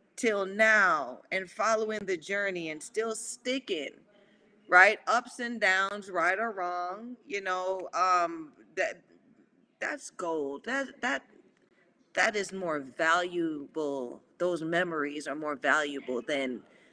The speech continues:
than a, than diamond, than anything that you was, that's history. Okay. Um, Women's Boxing Channel says, "Night,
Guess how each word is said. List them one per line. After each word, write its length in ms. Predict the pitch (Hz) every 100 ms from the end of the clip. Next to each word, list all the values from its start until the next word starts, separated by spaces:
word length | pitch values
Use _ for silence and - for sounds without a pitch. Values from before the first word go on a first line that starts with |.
| _
than 220 | 170 160 156
a, 60 | 147 - - _
than 220 | 165 151
diamond, 640 | 143 147 151 147 139 135 131
than 180 | 147 143
anything 600 | 147 151 - 147 131 135
that 260 | 135 131 156
you 280 | 147 131 127
was, 320 | 143 139 - - - - - _ - _ - -
that's 200 | 180 170
history. 720 | - 170 - 143 135 - - _ _ - -
Okay. 500 | 151 - 151 156 170 - - - -
Um, 340 | 196 185 190
Women's 300 | 214 220 208
Boxing 460 | 208 220 - 226 214
Channel 420 | - 214 214 214
says, 540 | - - - 156 - - _ _ _
"Night, 280 | 185 214